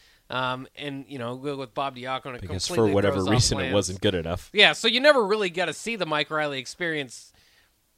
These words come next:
Speaker 1: play out necessarily as even he would have wanted.
Speaker 2: Mm-hmm.
Speaker 1: But again, just
Speaker 2: You probably
Speaker 1: overmanaged.
Speaker 2: shouldn't have gotten to that, though. You
Speaker 1: Yeah.
Speaker 2: shouldn't have,
Speaker 1: Should have never
Speaker 2: you
Speaker 1: been
Speaker 2: shouldn't
Speaker 1: going in
Speaker 2: have,
Speaker 1: the first place.
Speaker 2: like, you never, the thing is,
Speaker 1: <laughs>
Speaker 2: and this is, like, I know people don't like to hear it,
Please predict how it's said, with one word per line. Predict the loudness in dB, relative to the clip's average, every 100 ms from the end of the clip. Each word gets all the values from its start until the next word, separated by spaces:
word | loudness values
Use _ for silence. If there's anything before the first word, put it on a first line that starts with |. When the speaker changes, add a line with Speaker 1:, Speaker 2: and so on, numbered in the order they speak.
| _
Speaker 1:
play | -2 6 6 4
out | 0 -2 -4
necessarily | -8 -8 -8 -2 0 2 0 -2
as | -2 -2 -4 -6
even | -4 -4
he | -2 -2
would | -2 -8
have | -6
wanted. | -6 -6
Speaker 2:
Mm-hmm. | -8
Speaker 1:
But | -8
again, | -6 -6 -8
just | -12 -4
Speaker 2:
You | 2
probably | 8 8 10
Speaker 1:
overmanaged. |
Speaker 2:
shouldn't | 8 6
have | 8
gotten | 8 8
to | 4
that, | 0 -2
though. | -2 -4
You | -4
Speaker 1:
Yeah. | 0
Speaker 2:
shouldn't | 0 0 -4
have, | 6
Speaker 1:
Should | 6
have | 10
never | 8 10
Speaker 2:
you | 8
Speaker 1:
been | 8 6
Speaker 2:
shouldn't | 4
Speaker 1:
going | 6 8 6
in | 2
Speaker 2:
have, |
Speaker 1:
the |
first | 0 -2 -2
place. | -10 -2 6
Speaker 2:
like, | 6
you | 8
never, | 8 8 6 0 -10 -10 0
the | 2
thing | 4 6
is, | 8 8 2 -6
Speaker 1:
<laughs> | -2
Speaker 2:
and | 4 4
this | 4
is, | 0 -2
like, | -2 -2 -4 0
I | 4
know | 4
people | 2 -4 -6
don't | -6
like | -6 -8
to | -10
hear | -8 -6
it, | -6